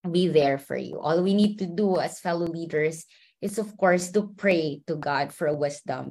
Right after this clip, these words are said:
And then from that prayer would be our action, our part of the covenant, to take part in fulfilling that, um, that, um, that prayer as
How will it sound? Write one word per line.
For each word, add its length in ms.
And 160
then 160
from 240
that 320
prayer 480
would 160
be 80
our 240
action, 560
our 240
part 320
of 160
the 80
covenant, 720
to 80
take 400
part 320
in 160
fulfilling 800
that, 480
um, 480
that, 320
um, 560
that 400
prayer 480
as 160